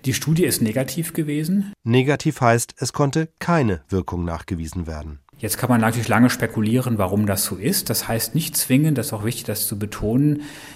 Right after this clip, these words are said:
Speaker 1: dass die Substanz keine Wirkung hat. Das kann viele andere Gründe haben. Es kann sein, dass die Fallzahl deutlich zu klein war, um einen Effekt zu zeigen. Es kann sein, dass die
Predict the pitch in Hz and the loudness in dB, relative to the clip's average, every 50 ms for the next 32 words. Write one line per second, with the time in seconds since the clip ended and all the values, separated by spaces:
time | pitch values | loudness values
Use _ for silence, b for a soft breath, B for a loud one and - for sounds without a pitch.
0 | B B - 104 - 127 117 123 123 - - - 107 110 120 127 - - - 117 | B B -6 -4 -2 0 0 0 -2 -2 -4 -4 2 4 4 4 2 0 -2 -2
1 | 107 104 101 92 92 87 87 - - 104 90 85 87 90 - - - - - 110 | -2 0 0 -2 -2 -4 -6 -4 -4 -4 -4 -4 -6 -8 -8 -8 -8 -6 -6 -6
2 | 101 - - 151 143 113 92 113 123 123 127 120 - 101 95 95 95 87 82 90 | -6 -2 -2 -2 -2 0 4 4 4 4 2 -2 -2 -4 -4 -2 -2 -4 -6 -6
3 | 87 92 98 98 - - - 104 98 101 101 110 117 113 104 - - - 107 101 | -6 -6 -6 -6 -6 -6 -4 -4 -2 0 0 0 0 0 -2 -4 -8 -6 -2 -2
4 | 101 101 B B B B B _ _ - - - 110 127 156 139 - - 147 131 | -2 -4 B B B B B _ _ -12 -4 0 2 2 4 2 2 2 2 2
5 | 131 127 127 117 123 123 - 123 - - - - - - 113 104 113 123 123 120 | 2 2 2 0 0 -2 -4 -8 -8 -8 -10 -8 -6 -6 -4 -2 0 0 0 0
6 | 117 113 110 107 101 104 107 107 104 - - 117 113 - - - 110 - - - | 0 -2 -2 -4 -4 -4 -4 -4 -6 -6 -6 -8 -8 -8 -8 -10 -8 -8 -6 -6
7 | 104 104 104 107 107 107 98 101 - - 107 98 98 98 98 98 98 92 - - | -4 -4 -4 -4 -4 -6 -6 -6 -8 -6 -6 -6 -4 -4 -4 -4 -6 -6 -8 -10
8 | - 95 95 90 | -8 -8 -8 -8